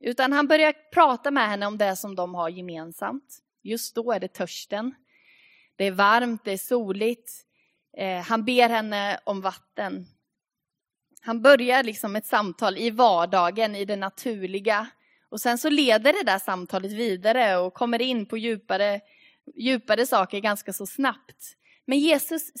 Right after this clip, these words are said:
ser henne. Och ju-, jag vet inte om det, kanske, jag tror det, att det ligger någonting i att han ber henne om hjälp.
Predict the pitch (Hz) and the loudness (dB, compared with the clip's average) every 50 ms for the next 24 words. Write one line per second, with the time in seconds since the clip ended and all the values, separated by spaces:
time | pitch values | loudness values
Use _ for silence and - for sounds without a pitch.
0 | - - - 349 311 226 160 - - 180 180 165 147 - - - 123 - _ - | -16 -12 -8 -6 -4 -4 -4 -4 -4 -6 -6 -8 -8 -8 -10 -10 -12 -12 _ -6
1 | 254 277 285 - _ _ _ _ _ - 240 285 285 277 349 349 359 403 - - | -2 -2 -2 -4 _ _ _ _ _ -2 0 0 0 0 -2 -2 -2 -2 -4 -2
2 | - 294 254 226 - - 147 156 170 180 185 - - 220 220 226 214 240 233 220 | -2 -2 -2 -2 -2 -2 -2 -2 -2 -4 -6 -10 -8 -6 -6 -2 2 2 2 4
3 | 214 214 - - _ _ _ _ _ _ _ _ _ _ _ _ - 359 330 254 | 2 0 -2 -4 _ _ _ _ _ _ _ _ _ _ _ _ -2 -2 0 0
4 | 226 - - - - 302 240 190 202 240 - - - 339 294 226 170 285 - 160 | -2 -6 -8 -6 -2 -2 0 0 0 -2 -4 -6 -6 -6 -4 -4 -4 -4 -6 -8
5 | 180 - 247 247 262 233 214 247 247 226 214 202 - 208 190 185 185 180 185 - | -6 -6 -4 -4 -4 -4 -4 -4 -2 -2 -4 -4 -6 -10 -10 -6 -6 -6 -6 -6
6 | 240 240 214 202 185 165 165 175 180 180 185 202 226 226 254 311 294 196 170 175 | -8 -8 -6 -6 -4 -4 -4 -6 -6 -8 -8 -8 -8 -4 -2 -2 -2 -2 -4 -8
7 | - _ _ | -16 _ _